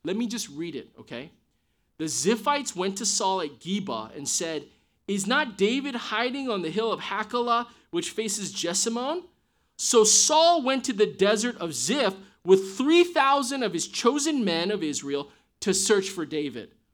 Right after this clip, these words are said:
What the? Right? Deja vu all over again. Different desert,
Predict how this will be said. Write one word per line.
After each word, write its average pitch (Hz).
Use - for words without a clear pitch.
What 226
the? 320
Right? 320
Deja 302
vu 320
all 254
over 349
again. 175
Different 302
desert, 220